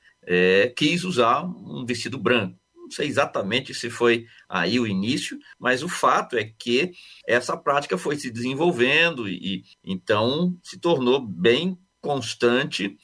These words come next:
no nosso mundo aqui ocidental, mas há outras culturas, outros povos que não têm esse tipo de, eh, determinação, ou pelo menos de prática, digamos assim, né? Então, isso não tem a ver com nenhuma recomendação bíblica, acho que é importante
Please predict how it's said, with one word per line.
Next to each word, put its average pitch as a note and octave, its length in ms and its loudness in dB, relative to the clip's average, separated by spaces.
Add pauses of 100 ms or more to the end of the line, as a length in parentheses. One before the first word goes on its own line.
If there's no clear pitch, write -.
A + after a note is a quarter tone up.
no D3+ 100 -2
nosso C#3+ 400 2
mundo E3 540 0
aqui E3+ 240 -4
ocidental, D3 720 2
mas B2+ 240 -4
há D#3+ 60 2
outras G3+ 440 2
culturas, C3 680 0
outros F3+ 420 2
povos B2 580 2
que C#3+ 140 -10
não F3+ 180 -4
têm D3+ 340 -2 (280)
esse D3 440 0
tipo D3 520 -4
de, B2+ 520 -2 (380)
eh, G2+ 240 4
determinação, C3+ 1160 0
ou G2 120 0
pelo A2 160 0
menos B2+ 220 0
de D#3 100 -10
prática, - 640 -4 (140)
digamos G2 380 -4
assim, D#3 340 -6 (220)
né? F#2+ 260 -2
Então, D#3 340 0 (300)
isso D3+ 180 -4
não G#3+ 220 0
tem F#3 240 0
a B2+ 100 2
ver C#3+ 340 0
com C3+ 140 -12
nenhuma E3 440 0
recomendação E3 1160 -2
bíblica, G2 680 -2
acho - 160 -8
que G#2+ 80 0
é - 20 0
importante A#2 720 -4